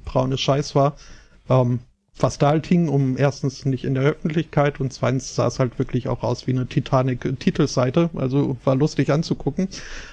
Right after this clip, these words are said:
Ähm, dieser Typ, der da für die Raps oder was auch immer. Naja, jedenfalls <laughs> hat, hat der dann einige Fleischbällchen auch abbekommen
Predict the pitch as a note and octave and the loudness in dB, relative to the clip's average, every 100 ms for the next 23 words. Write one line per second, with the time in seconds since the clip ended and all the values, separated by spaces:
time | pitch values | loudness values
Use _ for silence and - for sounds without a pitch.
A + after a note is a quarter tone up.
0 | - - C#3 C3+ C3 - - C3+ C3+ - | -6 2 4 4 0 -6 -4 0 0 2
1 | D#3 - B2+ B2 A#2+ A#2+ A#2+ A#2 G#2+ - | -2 2 2 2 2 0 0 -2 -6 -6
2 | A2+ A#2 - B2 B2+ A#2+ C3 - D3+ E3+ | -4 -4 -4 -2 -2 -2 -4 0 0 0
3 | - - - - _ _ A3 G3+ D#3+ F3 | -2 -10 -20 -20 _ _ -2 -2 -2 2
4 | F#3 F#3+ G3 E3 - - A#3+ F#3+ - - | 2 2 0 0 -2 0 0 0 -4 -4
5 | G3+ - G3 F#3+ - G#3 G#3 E3 C3+ B2+ | -4 -2 -4 -4 -2 2 4 2 0 0
6 | C3 C3+ C3 C3 B2+ - B2+ - B2+ B2 | 2 2 2 0 -2 -2 0 0 0 0
7 | C3 A#2+ B2+ A2 - - B2 B2+ | 0 0 0 -2 -2 -2 -2 -2